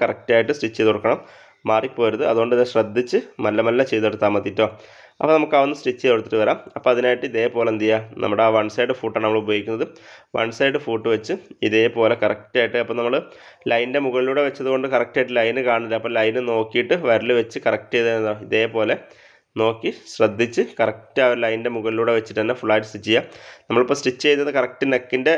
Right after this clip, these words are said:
ലൈനിൻ്റെ മുകളിലൂടെയാണ് ട്ടോ. നമ്മുടെ ആ ഒരു പൈപ്പിംഗ് ത്രെഡ് ചേർന്നുള്ള ലൈനും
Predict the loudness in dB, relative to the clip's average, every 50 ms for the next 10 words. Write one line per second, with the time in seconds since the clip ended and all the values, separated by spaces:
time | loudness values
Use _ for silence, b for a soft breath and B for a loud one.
0 | 0 0 0 0 0 0 0 -2 -4 -2 -2 -2 -2 -2 0 0 0 0 -2 -2
1 | -4 -4 -4 -6 -6 -2 2 2 2 4 2 2 0 0 0 -2 -4 -4 -4 -4
2 | -4 -2 0 2 2 2 2 2 0 0 2 0 0 -2 -2 0 0 2 2 0
3 | 0 -4